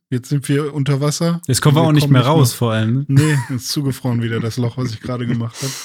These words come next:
Speaker 1: Wir müssen pinkeln, wir müssen gegenpinkeln, dann wird's
Speaker 2: Von
Speaker 1: warm.
Speaker 2: unten, ja.
Speaker 1: Ja, vielleicht geht's dann wieder.
Speaker 2: Aber René, jetzt sag doch mal, was ist denn
Speaker 1: Mhm.
Speaker 2: das erste Weihnachtsspiel? Wenn ich dich frage, was ist dein Weihnachtsspiel, was ist das allererste, was dir da in den Sinn kommt?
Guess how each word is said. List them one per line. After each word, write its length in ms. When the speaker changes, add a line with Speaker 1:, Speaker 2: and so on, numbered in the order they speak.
Speaker 1:
Wir 100
müssen 260
pinkeln, 360
wir 60
müssen 200
gegenpinkeln, 680
dann 160
wird's 120
Speaker 2:
Von 120
Speaker 1:
warm. 120
Speaker 2:
unten, 420
ja. 320
Speaker 1:
Ja, 200
vielleicht 260
geht's 220
dann 180
wieder. 140
Speaker 2:
Aber 140
René, 600
jetzt 220
sag 220
doch 140
mal, 440
was 360
ist 400
denn 440
Speaker 1:
Mhm. 240
Speaker 2:
das 260
erste 800
Weihnachtsspiel? 760
Wenn 100
ich 80
dich 140
frage, 240
was 200
ist 240
dein 320
Weihnachtsspiel, 640
was 180
ist 140
das 200
allererste, 640
was 140
dir 140
da 140
in 140
den 60
Sinn 220
kommt? 400